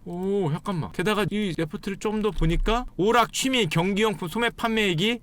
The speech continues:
요렇게 가다가 작년에 이렇게 뛰었어. 이천십팔 년. 십이점삼 퍼센트. 굉장히 크게 뛰면서 야, 그래서 생각을 해봤어.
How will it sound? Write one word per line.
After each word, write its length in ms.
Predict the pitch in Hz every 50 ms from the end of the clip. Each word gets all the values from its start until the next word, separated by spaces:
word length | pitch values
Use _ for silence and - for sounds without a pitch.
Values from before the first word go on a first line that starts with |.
| - -
요렇게 380 | 143 156 180 185 180 160 - 175
가다가 340 | 160 139 117 120 117 143 156
작년에 500 | 151 - 135 139 135 123 113 135 180 220 -
이렇게 220 | 151 190 - -
뛰었어. 300 | - - 85 - - - - - - - -
이천십팔 420 | - - 151 - - - - 185
년. 140 | 160 104 78 - - - - - - - - - - - - - - - - - - - - - - - - - - - - - - - - - - -
십이점삼 560 | - - 196 202 - - 165 147 160 160 147
퍼센트. 340 | - 135 101 92 - - - - - -
굉장히 320 | - 175 185 196 202 196
크게 220 | 160 - - 208 175
뛰면서 540 | - 220 214 190 170 151 190 202 180 123 - - - - - 254
야, 60 | 247 -
그래서 320 | - 285 330 311 277 254
생각을 360 | 247 277 277 285 269 247 220
해봤어. 360 | 170 135 120 - - 104 87